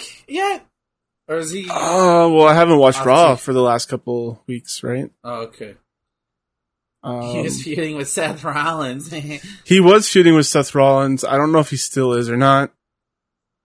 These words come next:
Speaker 2: Just 'cause, you know, it's W W E.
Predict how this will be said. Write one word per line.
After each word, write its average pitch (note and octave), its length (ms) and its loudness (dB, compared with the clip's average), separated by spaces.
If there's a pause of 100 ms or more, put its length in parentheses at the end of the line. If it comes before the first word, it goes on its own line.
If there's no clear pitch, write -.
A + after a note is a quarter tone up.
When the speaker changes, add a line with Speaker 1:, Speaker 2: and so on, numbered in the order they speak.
(2000)
Speaker 2:
Just - 240 -10
'cause, A#2+ 220 -6
you B2 60 -8
know, A#2 160 -8
it's A2+ 160 -8
W A2+ 220 -10
W A2 220 -14
E. A2+ 300 -16